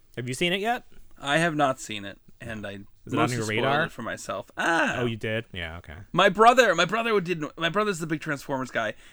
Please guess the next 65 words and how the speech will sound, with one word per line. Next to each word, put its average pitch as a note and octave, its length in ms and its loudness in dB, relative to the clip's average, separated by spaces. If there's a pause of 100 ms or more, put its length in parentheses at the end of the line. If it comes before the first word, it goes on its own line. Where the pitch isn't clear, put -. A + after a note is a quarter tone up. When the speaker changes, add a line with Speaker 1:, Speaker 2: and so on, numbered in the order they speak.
(180)
Speaker 2:
and C#3+ 220 2
he G3+ 280 -4
was D#3 180 2
like, A#2 240 2
"Nah, F3+ 340 2
I'm D#3+ 140 2
not D#3 180 2
interested C3+ 440 0
in A#2+ 140 -4
it. G#2+ 160 -4
It - 40 -12
looks C3+ 200 -8
too D#3+ 140 -8
cartoonish." B2+ 640 -4
And F2 80 -4
I B2+ 40 0
Speaker 1:
Wow. - 20 -4
Speaker 2:
was D3+ 140 -8
like, E3 200 -10 (380)
I - 40 -18
was B2+ 120 -12
like, C3+ 160 -6
"What, F#3 160 -4
Speaker 1:
It - 60 -6
looks C#4 160 4
Speaker 2:
what F#3 60 4
Speaker 1:
too F#3+ 80 12
Speaker 2:
happened A3 260 12
to C#4 40 6
you?" C4+ 80 8 (120)
Speaker 1:
cartoonish. B3 360 8
Speaker 2:
It's - 280 8
like, A#3 120 8
"What A#3+ 100 8
happened B3 440 10
to A3+ 80 8
you? D3 440 6
Speaker 1:
<laughs> - 60 -12 (340)
What C#4 80 4
Speaker 2:
Who A#3+ 60 10
Speaker 1:
are C#4 80 12
you D4 100 12
Speaker 2:
are C5+ 40 10
Speaker 1:
talking A#4+ 180 8
Speaker 2:
you? A#4 140 8
Speaker 1:
about? G3+ 440 8
What C#4+ 160 2
is, G4 160 4
Speaker 2:
Go - 80 -14 (200)
Speaker 1:
it's B3+ 100 -2
Speaker 2:
see B3+ 60 0
the C4 40 6
Speaker 1:
not, C#4 120 4
Speaker 2:
Transformer C#4 500 6
Speaker 1:
what? A#3+ 60 6
Speaker 2:
movie. C3+ 500 4 (180)
Shut - 200 0
your B3 80 0
Speaker 1:
It's G#3 60 0
Speaker 2:
brain C#4 200 10
Speaker 1:
a B3 80 8
Speaker 2:
off G#3 100 4
for F#3+ 80 -6
two E3+ 240 4
hours. A#2 540 4